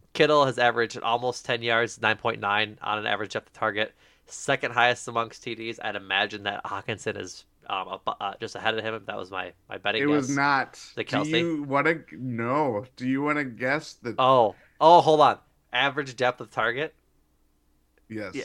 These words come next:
Speaker 1: is it Musgrave?
Speaker 2: Nope.
Speaker 1: Oh, then I don't know. I'm not gonna play the guessing game.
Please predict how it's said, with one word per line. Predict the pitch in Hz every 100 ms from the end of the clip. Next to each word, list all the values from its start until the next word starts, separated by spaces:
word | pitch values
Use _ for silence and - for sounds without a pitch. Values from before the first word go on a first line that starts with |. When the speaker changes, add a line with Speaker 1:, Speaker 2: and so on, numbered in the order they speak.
| -
Speaker 1:
is | 139
it | 143
Musgrave? | 104 - 131 143 _ _ _ _ _ _ _ _ _ _ _
Speaker 2:
Nope. | 95 117 139 - - _ _ _ _
Speaker 1:
Oh, | 104 98 92 92 - -
then | 120
I | 104
don't | 101 95
know. | 98
I'm | 110
not | 104
gonna | 98
play | 101
the | 98
guessing | 101 - 98
game. | 101